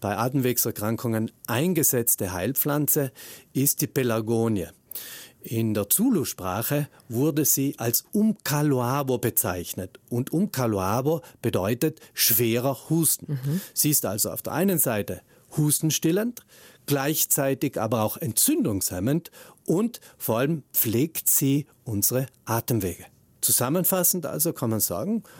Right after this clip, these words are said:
Speaker 1: Umkaloabo ist extrem wirksam und hilfreich bei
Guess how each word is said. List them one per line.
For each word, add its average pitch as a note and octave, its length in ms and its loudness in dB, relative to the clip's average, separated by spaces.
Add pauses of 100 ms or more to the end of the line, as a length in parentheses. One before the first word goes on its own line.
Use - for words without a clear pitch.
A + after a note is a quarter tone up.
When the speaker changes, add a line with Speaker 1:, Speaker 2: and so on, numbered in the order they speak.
(140)
Speaker 1:
Umkaloabo B2 840 0 (320)
ist - 420 0 (300)
extrem D#3 680 0 (300)
wirksam D#3+ 520 2
und G2 120 -2
hilfreich A#2+ 680 -2 (340)
bei A2+ 300 0